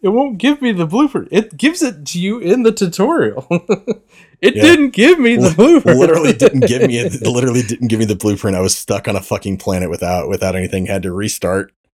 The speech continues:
Speaker 2: Uh, eventually. Um, or no, no. Uh, I had to, I had to go and find a facility that had it.
Speaker 1: Yeah.
Speaker 2: That's right. I had to go and find an area that had it,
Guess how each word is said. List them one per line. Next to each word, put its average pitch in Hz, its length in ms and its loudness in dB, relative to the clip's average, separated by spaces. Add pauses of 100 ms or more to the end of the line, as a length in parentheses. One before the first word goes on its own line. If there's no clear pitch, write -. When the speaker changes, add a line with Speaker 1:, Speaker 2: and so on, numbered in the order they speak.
(760)
Speaker 2:
Uh, 90 680 -6 (180)
eventually. 92 720 -6 (920)
Um, 87 540 -8 (2000)
or 139 140 0
no, 147 200 2
no. 127 260 0
Uh, 98 360 -2
I 104 100 -4
had 104 180 -4
to, 101 120 -6
I 107 120 -4
had 110 160 -6
to 104 80 -6
go 107 200 -2
and 101 120 -4
find 104 320 -4
a - 20 -10
facility 104 480 -2
that 87 160 -2
had 95 240 -6
it. - 180 -8 (520)
Speaker 1:
Yeah. 95 180 -10 (680)
Speaker 2:
That's 98 140 -10
right. 92 320 -2
I 101 60 -4
had 101 100 -2
to 95 80 -6
go 101 160 -2
and 98 100 -4
find 98 300 -4
an 90 80 -4
area 95 300 -2
that 92 140 -4
had 98 200 -4
it, - 140 -8